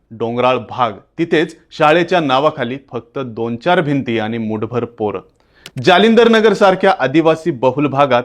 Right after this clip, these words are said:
वारे गुरुजींची बदली करणं एक प्रकारे त्यांनी न केलेल्या गोष्टीची त्यांना शिक्षा दिल्यासारखं वाटत होतं. पण वारे गुरुजींनी याला सुद्धा पॉझिटिव्हली घेतलं. वाबळेवाडीच्या शाळेसाठी जीवतोड मेहनत करून देखील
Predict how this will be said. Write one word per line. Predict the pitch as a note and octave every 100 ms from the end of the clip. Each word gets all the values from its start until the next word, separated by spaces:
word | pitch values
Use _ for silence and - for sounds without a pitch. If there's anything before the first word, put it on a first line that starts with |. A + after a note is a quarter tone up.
| A#2+
वारे | G#2+ A2+ B2
गुरुजींची | C#3+ B2+ A#2+ C3 B2+
बदली | A#2+ G#2+ B2+ F#3+
करणं | G#3 D3 B2 A#2 - _ -
एक | D3 D3+
प्रकारे | D3 C3+ A#2+ A#2+
त्यांनी | - B2+ A#2+ B2
न | A2+ A2 F3 F#3
केलेल्या | F3+ E3 D#3+
गोष्टीची | C#3 C#3 C3+ A#2 A#2+
त्यांना | A2+ A#2 A#2+ A#2
शिक्षा | - A#2 - D#3
दिल्यासारखं | C3+ B2+ A#2+ A2+ A2+
वाटत | A2+ G#2+ G#2 G2+
होतं. | F#2+ - _ _ -
पण | C3+
वारे | B2 A2 A2+ C3+
गुरुजींनी | C3+ C3 C#3+ A#2 G#2+ D3 _ A#2 A#2+
याला | C#3 G#3+
सुद्धा | G3+ C#3 D3+
पॉझिटिव्हली | E3+ - C3 C3+ C3+ C#3+ C3+
घेतलं. | A2 G#2+ G2 - C3+
वाबळेवाडीच्या | D3 D#3 G#3 A#3 A3+ A3 A3+ G#3
शाळेसाठी | F#3 F3+ F3 E3+ F3+
जीवतोड | C#3 B2 C#3+ C#3+ D#3
मेहनत | C#3 B2+ C#3+ C#3+ -
करून | D3 C#3+
देखील | C3+ C3+ A#2